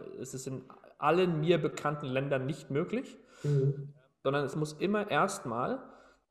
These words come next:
Speaker 1: der, der, der Patient, der das machen möchte, muss immer erstmal rechtlich für tot erklärt werden.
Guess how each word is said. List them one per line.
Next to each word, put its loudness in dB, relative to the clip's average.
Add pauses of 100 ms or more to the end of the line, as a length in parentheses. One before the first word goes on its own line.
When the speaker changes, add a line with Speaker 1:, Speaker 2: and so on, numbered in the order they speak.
(220)
Speaker 1:
der, -2
der, 4
der 2
Patient, -2
der 0
das -2
machen 0
möchte, -4 (720)
muss -4
immer 0
erstmal 0
rechtlich 0
für -4
tot -4
erklärt -12
werden. -16